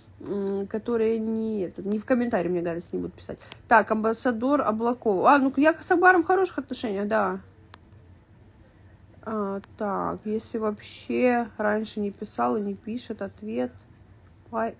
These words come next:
короче, вы меня запутали. Напишите одним вопросом. А, снится ли вам ваш дедушка? Ну, бывали, конечно, случаи, да. А, верите ли вы в негатив, порчу? Красиво выглядите. Знаю, что ко мне ничего не липнет. Поэтому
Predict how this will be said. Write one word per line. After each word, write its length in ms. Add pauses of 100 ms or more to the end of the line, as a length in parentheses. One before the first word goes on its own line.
короче, 340
вы 80
меня 200
запутали. 420
Напишите 480
одним 240
вопросом. 680 (800)
А, 280
снится 380
ли 100
вам 260
ваш 200
дедушка? 560
Ну, 100
бывали, 480
конечно, 420
случаи, 460
да. 260 (960)
А, 180
верите 360
ли 60
вы 120
в 40
негатив, 460
порчу? 360
Красиво 380
выглядите. 1000
Знаю, 360
что 160
ко 120
мне 180
ничего 300
не 160
липнет. 400 (1160)
Поэтому 540